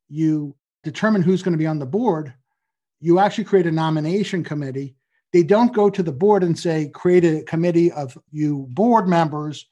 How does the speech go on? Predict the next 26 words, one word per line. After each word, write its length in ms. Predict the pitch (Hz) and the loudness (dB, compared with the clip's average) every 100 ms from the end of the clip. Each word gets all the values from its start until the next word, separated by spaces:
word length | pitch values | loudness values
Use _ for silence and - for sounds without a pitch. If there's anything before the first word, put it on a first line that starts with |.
| - | -18
a 40 | 135 | -8
subset, 600 | - 226 - 175 160 156 _ _ - | -2 -2 -2 -4 -4 -8 _ _ -10
to 60 | |
figure 280 | 160 170 160 | -4 -2 0
out 140 | 139 | -2
the 60 | 156 | -4
board 460 | 151 220 170 156 - | -2 0 0 -2 -10
future." 540 | - 156 151 156 147 _ _ _ _ - | -8 -6 -6 -10 -14 _ _ _ _ -6
They 80 | 165 | -2
go 100 | 196 | 0
to 80 | |
the 100 | 185 | 0
three 260 | 165 196 202 | 0 2 4
largest 380 | 180 160 143 - | 4 0 -4 -6
shareholders, 640 | 214 214 156 123 - - - _ _ _ _ 160 | -2 -2 -2 -6 -16 -20 -20 _ _ _ _ -4
ask 240 | 185 185 | -2 2
you 60 | 190 | 2
to 60 | |
be 120 | 180 | 4
on 120 | 175 165 | 4 2
a 60 | |
nomination 680 | 156 151 156 151 147 135 139 | 0 0 -2 -2 -6 -8 -10
committee 380 | 135 127 127 151 | -10 -12 -12 -12
or 120 | 143 | -8
a 40 | |
nomcom, 680 | 139 139 143 139 123 123 143 | -8 -6 -8 -10 -12 -16 -18